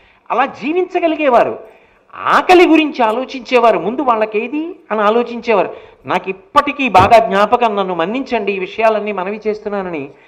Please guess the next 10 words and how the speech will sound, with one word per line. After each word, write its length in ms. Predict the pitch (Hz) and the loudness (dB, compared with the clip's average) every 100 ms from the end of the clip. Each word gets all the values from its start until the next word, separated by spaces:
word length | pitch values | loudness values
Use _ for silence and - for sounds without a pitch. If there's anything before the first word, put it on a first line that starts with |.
| _ _ _ _ - | _ _ _ _ -2
ఎవరింట్లోనైనా 1040 | 123 143 247 285 269 254 240 214 190 190 233 | 4 6 6 2 0 4 4 4 0 0 0
పెద్దవాళ్ళు 640 | 214 165 - 226 214 196 175 | 0 0 2 4 4 2 -4
చనిపోతే, 540 | 156 156 156 135 - - _ - | -8 -4 -4 -4 -6 -12 _ -8
ఓ 80 | 170 | -4
తండ్రి 420 | 170 165 214 269 196 | -2 -2 -2 -4 -4
చనిపోయాడు 360 | 185 220 214 | -4 -4 -4
అనుకోండి, 460 | 180 165 190 143 110 - - | -8 -6 -8 -6 -14 -18 -6
పెద్దవాడి, 420 | 135 156 151 135 - - _ _ _ _ _ _ _ 196 | 0 2 2 -2 -6 -16 _ _ _ _ _ _ _ -4
ఓ 60 | |
డెబ్బై 300 | 202 220 139 | 0 0 0